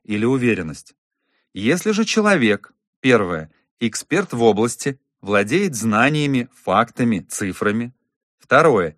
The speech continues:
имеет личный опыт с продуктом или услугой. Третье, сам тщательно изучил вопрос.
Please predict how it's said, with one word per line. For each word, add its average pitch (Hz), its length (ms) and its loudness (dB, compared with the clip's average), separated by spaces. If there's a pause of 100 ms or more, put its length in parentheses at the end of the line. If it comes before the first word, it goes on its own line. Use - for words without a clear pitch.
(160)
имеет 123 420 -2
личный 170 460 -2
опыт - 320 -2
с - 80 -12
продуктом 113 640 -2
или 107 200 0
услугой. 98 640 -6 (360)
Третье, 110 460 -2 (240)
сам 143 380 0
тщательно 143 680 0
изучил 143 500 -4
вопрос. 143 600 -2